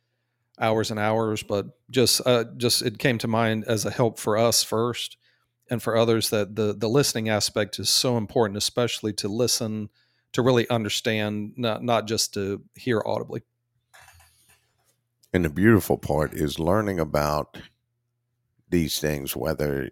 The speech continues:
Speaker 2: we talk about the physical body, the spiritual body, the, uh, psychology of the mind, getting it from the source of the one who created this being,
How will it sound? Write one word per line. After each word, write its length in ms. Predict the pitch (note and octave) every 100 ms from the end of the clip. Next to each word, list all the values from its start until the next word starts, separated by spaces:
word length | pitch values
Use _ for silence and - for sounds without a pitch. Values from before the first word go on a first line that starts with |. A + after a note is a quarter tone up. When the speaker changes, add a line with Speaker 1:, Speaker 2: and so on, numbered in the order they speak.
| -
Speaker 2:
we 140 | D2
talk 300 | C#2+ D2+ D2
about 220 | C#2 C#2 -
the 60 |
physical 460 | - F#2+ F#2+ E2+ E2
body, 580 | D#2 D#2+ D#2 D2 D2 - _ _ -
the 80 |
spiritual 500 | - - F2 E2 E2+
body, 560 | C#2+ C#2+ C#2 C2+ B1 C#2+ _ - _ -
the, 580 | C#2+ B1+ B1 A#1+ C2 - _ -
uh, 160 | G1+
psychology 720 | - C#2 - F#2 F#2 E2+ D2+
of 80 | D2
the 80 | B1+
mind, 640 | C2+ C#2+ C2 - C2 B1+ _ - _ _ _ _ -
getting 320 | G2 - G2
it 160 | F2+ -
from 140 | F2+
the 100 | C#2+
source 500 | - F#2 D#2+ D2 -
of 180 | - C2+
the 60 | C#2+
one 260 | D2+ D2+
who 160 | D#2 D#2+
created 640 | - C#2 C2 D2 D#2 D2
this 200 | D2 D2 -
being, 560 | D2 D2 D2+ D#2 D#2+